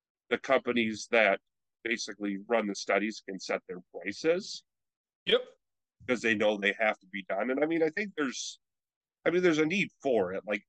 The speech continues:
Speaker 1: everything, the way it's designed is like, you know, you need to make sure it's safe in animals before you're gonna test it in humans. You know, there are certain drugs that don't have to go into humans before they're just used for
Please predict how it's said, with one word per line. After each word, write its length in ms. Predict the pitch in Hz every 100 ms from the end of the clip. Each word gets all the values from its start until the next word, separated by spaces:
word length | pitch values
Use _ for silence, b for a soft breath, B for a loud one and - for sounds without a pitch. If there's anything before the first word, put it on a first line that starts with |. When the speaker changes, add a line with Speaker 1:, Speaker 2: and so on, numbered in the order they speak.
| - -
Speaker 1:
everything, 440 | 151 - 131 117
the 80 | 117
way 200 | 120 120
it's 320 | 101 - - -
designed 560 | 101 123 123 95 92
is 160 | 98 -
like, 240 | 101 95 -
you 140 | 101 95
know, 80 | 95
you 140 | 104
need 160 | 104 101
to 60 |
make 240 | 101 104 -
sure 160 | 107
it's 160 | 104 -
safe 180 | 107 -
in 80 | 107
animals 440 | 117 101 98 101
before 300 | - 92 107
you're 120 | 98 101
gonna 160 | 101
test 360 | - 110 - 127
it 80 | 131
in 120 | 143
humans. 680 | 202 185 98 - - - - _ _ _ _ _ _ _ 107
You 140 | 104
know, 160 | 98 104
there 160 | 101
are 60 | 101
certain 320 | - 113 104
drugs 320 | 101 101 104
that 80 | 98
don't 220 | 110 107
have 120 | 117 -
to 60 |
go 280 | 113 165 175
into 200 | 117 104 -
humans 800 | 104 95 104 110 127 131 127 - _ _ -
before 340 | 110 113 104
they're 140 | 107 104
just 260 | 110 104
used 480 | 107 107 107 104 -
for 680 | 110 107 101 104 101 98 95